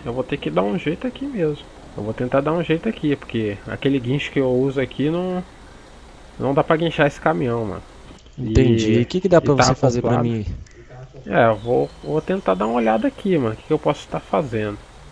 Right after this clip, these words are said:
Speaker 1: Deixa eu ver
Speaker 2: Entendi,
Speaker 1: o que eu posso
Speaker 2: entendi,
Speaker 1: fazer
Speaker 2: Tonhão.
Speaker 1: aqui. Que parece só o motor que, que coisou, né? O carro tá perfeito aqui, velho. Não tem nenhuma batida.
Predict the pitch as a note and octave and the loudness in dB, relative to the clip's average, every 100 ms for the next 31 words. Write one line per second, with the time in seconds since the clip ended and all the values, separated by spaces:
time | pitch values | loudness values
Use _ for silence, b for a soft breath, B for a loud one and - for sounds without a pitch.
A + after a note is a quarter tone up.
0 | - - A2 A#2+ A#2+ G2+ A2 A2 B2 G#2+ | -16 -12 -4 -2 0 0 0 0 0 0
1 | A2+ A2 G#2+ F#2+ F2 - - - - - | -2 0 0 0 -4 -6 -8 -10 -16 -20
2 | - - - - E3 E3+ - - F#3 G#3 | -20 -8 0 6 6 6 2 -2 0 2
3 | A3 - F#3 F#3 F#3 D#3 - - F3 D3+ | 0 2 0 2 2 2 2 2 4 6
4 | D#3+ D3+ C#3+ B2 - C3+ D3+ D#3 - F3 | 6 6 2 0 4 4 4 -2 0 -4
5 | - C#3+ D3+ A#2+ - B2+ A2 F#2+ - - | -2 -2 0 -2 -4 -6 -4 -8 -12 -20
6 | - - - A#2 C3 C#3 C#3+ C3 A#2 - | -20 -16 -8 0 2 2 4 4 2 -2
7 | F3 F#3+ E3 F3+ | -4 -4 -2 -6